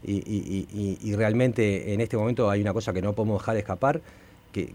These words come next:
que ese, que, que el banco con esas dificultades, ¿verdad?, de, de, de, de atención a los clientes, algunas históricas en proceso de mejorarse, y cómo lo utiliza la tecnología,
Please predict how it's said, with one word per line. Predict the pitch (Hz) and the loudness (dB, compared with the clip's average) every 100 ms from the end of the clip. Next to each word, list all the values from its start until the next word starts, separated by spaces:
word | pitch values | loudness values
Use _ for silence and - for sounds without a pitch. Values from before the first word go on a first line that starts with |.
| - | -2
que | 101 | 0
ese, | - - 101 | 0 0 -2
que, | - 92 65 | 0 -4 -4
que | - 92 | -4 0
el | |
banco | 95 120 127 113 98 | 4 4 4 2 2
con | 104 113 | 2 2
esas | - | 2
dificultades, | 104 95 87 90 85 131 110 92 | 2 2 0 0 4 4 6 4
¿verdad?, | 90 110 123 | 2 4 4
de, | 101 | 4
de, | 90 85 71 | 2 0 -2
de, | 92 90 | -4 -4
de | 87 | -4
atención | 87 90 82 117 | -6 -6 -4 -4
a | 107 | -4
los | |
clientes, | 120 117 95 | -4 -4 -4
algunas | 120 127 | -4 -4
históricas | 104 - 180 139 104 | -4 0 2 2 0
en | 101 | -2
proceso | 92 92 123 | -4 -6 -4
de | 110 | -4
mejorarse, | 98 123 139 113 | -2 0 -2 -2
y | |
cómo | 101 139 | -2 0
lo | 127 | 2
utiliza | 107 110 135 135 | 0 0 -2 -2
la | 101 | -6
tecnología, | 90 95 98 - 131 | -4 -4 -4 -2 0